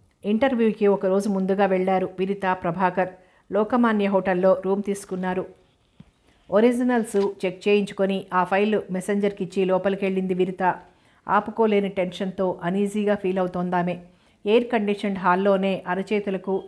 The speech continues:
చెమట పడుతున్నట్టు ఉందామెకు. ఒక టేబుల్ దగ్గర ముగ్గురు వ్యక్తులు కూర్చుని ఉన్నారు. విరిత తనకు ఆఫర్ చేసిన సీటులో కూర్చుంది. "మీ పేరు?" అందులో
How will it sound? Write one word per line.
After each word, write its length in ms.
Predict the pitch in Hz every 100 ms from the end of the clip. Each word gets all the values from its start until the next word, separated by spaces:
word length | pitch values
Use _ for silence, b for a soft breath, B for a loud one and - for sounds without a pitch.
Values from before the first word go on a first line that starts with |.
| -
చెమట 180 | 180 202
పడుతున్నట్టు 580 | - 196 196 190 180 190
ఉందామెకు. 540 | 185 185 185 185 190 - b b b b
ఒక 140 | 190
టేబుల్ 400 | 202 202 196 214
దగ్గర 420 | 202 190 190 190 185 180
ముగ్గురు 320 | 190 185 196
వ్యక్తులు 380 | 180 180 208 190
కూర్చుని 420 | 196 196 - 202
ఉన్నారు. 380 | 185 185 185 180 - b b b
విరిత 500 | 175 214 233 262 214 - -
తనకు 220 | 190 185
ఆఫర్ 260 | 175 180 214 -
చేసిన 260 | 196 196
సీటులో 380 | 180 190 185 190
కూర్చుంది. 580 | 190 185 180 185 180 175 -
"మీ 140 | 185
పేరు?" 440 | 190 196 190 208 285 - b b b
అందులో 400 | 175 190 190 196